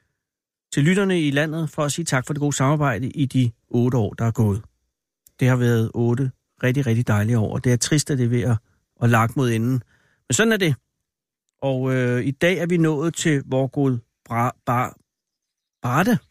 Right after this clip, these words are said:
Skal der ikke stå Brande? Nej, det er Barde. Nå.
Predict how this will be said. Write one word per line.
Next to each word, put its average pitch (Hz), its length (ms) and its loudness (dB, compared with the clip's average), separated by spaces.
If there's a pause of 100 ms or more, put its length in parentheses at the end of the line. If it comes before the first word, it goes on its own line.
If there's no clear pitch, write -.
(1400)
Skal - 140 -20
der 117 60 -8
ikke 127 80 -6
stå 185 100 -4
Brande? 131 380 0 (960)
Nej, 113 140 -2 (220)
det 202 60 -2
er 196 40 -2 (100)
Barde. 110 240 -8 (260)
Nå. 208 80 0